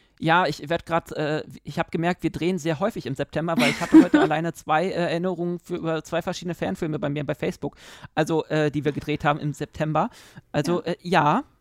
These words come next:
Speaker 1: aber es ist ja auch ein Sommerfilm, deswegen war
Speaker 2: Ja.
Speaker 1: im Sommer zu drehen gar nicht so verkehrt,
Speaker 2: Na, aber es
Speaker 1: finde
Speaker 2: war
Speaker 1: ich.
Speaker 2: für September auch n-, gut warm. Also ich kann mich
Speaker 1: Ja.
Speaker 2: erinnern, es war auf jeden Fall warm genug, dass wir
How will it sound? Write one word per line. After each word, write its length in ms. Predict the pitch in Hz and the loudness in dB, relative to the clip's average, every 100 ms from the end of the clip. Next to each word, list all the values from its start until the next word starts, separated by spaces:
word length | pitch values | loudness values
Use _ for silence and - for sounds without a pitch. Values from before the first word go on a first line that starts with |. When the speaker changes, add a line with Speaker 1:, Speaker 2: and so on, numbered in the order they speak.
| _ - | _ -4
Speaker 1:
aber 200 | 175 196 | 0 0
es 80 | |
ist 120 | 202 240 | 0 -4
ja 80 | |
auch 60 | 226 | -2
ein 60 | 233 | -2
Sommerfilm, 520 | 262 277 - 143 135 | 2 0 0 -2 -2
deswegen 480 | - 165 175 175 - | -6 -6 -4 -6 -2
war 160 | 165 | -2
Speaker 2:
Ja. 40 | 170 | 0
Speaker 1:
im 80 | 160 | -2
Sommer 240 | 170 220 | -4 -4
zu 80 | - | -8
drehen 380 | 180 190 196 247 _ _ _ _ _ - | -8 -6 -6 -12 _ _ _ _ _ -6
gar 180 | 160 | -2
nicht 160 | 185 190 | -2 -4
so 100 | 190 | -6
verkehrt, 640 | - - 196 156 - - _ - | -8 -6 -2 -2 -2 -8 _ -6
Speaker 2:
Na, 80 | |
aber 80 | 196 | -4
es 60 | 214 | 0
Speaker 1:
finde 120 | 214 | 2
Speaker 2:
war 100 | 220 | 2
Speaker 1:
ich. 80 | 202 | 0
Speaker 2:
für 140 | 247 | -6
September 720 | 196 196 - 190 233 302 - | -4 -8 -8 -6 -4 -4 -6
auch 120 | - | -6
n-, 400 | 311 277 262 302 254 | -4 -6 -6 -10 -10
gut 240 | 330 - | -12 -2
warm. 340 | 285 190 156 165 _ _ _ _ _ _ _ - | 2 2 0 -10 _ _ _ _ _ _ _ -10
Also 180 | 202 | -8
ich 60 | 170 | -2
kann 120 | 143 | 0
mich 80 | 139 | 2
Speaker 1:
Ja. 60 | 139 | 2
Speaker 2:
erinnern, 120 | 147 | 2
es 60 | 185 | 2
war 60 | |
auf 40 | 226 | 0
jeden 100 | 233 | -2
Fall 120 | 208 | -2
warm 200 | 196 208 | 0 -2
genug, 320 | 208 247 285 - | -2 -2 -4 -6
dass 220 | 214 - | -8 -8
wir 260 | 214 214 | -6 -6